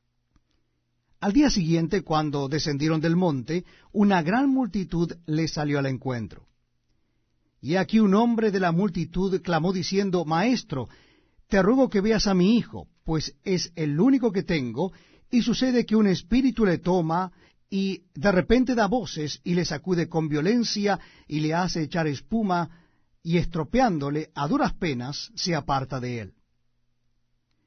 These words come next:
Y rogué a tus discípulos que le echasen fuera, y no pudieron".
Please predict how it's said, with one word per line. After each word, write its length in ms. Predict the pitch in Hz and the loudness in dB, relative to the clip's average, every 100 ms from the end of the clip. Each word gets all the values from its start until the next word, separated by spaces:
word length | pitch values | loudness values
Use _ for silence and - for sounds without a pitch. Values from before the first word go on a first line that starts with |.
| _ _ - | _ _ -4
Y 100 | 151 | 0
rogué 260 | 185 190 | 2 4
a 80 | 269 | 2
tus 140 | 269 220 | 2 0
discípulos 680 | 196 247 247 - 165 160 - | 0 -2 -4 -2 -2 -2 -4
que 240 | 180 170 | -4 -2
le 60 | 160 | -2
echasen 420 | 160 190 185 165 | -2 -4 -2 -4
fuera, 320 | 185 185 143 | -2 -2 -2
y 40 | |
no 120 | 143 151 | -4 -4
pudieron". 540 | 151 170 160 87 - | -2 -2 -4 -8 -20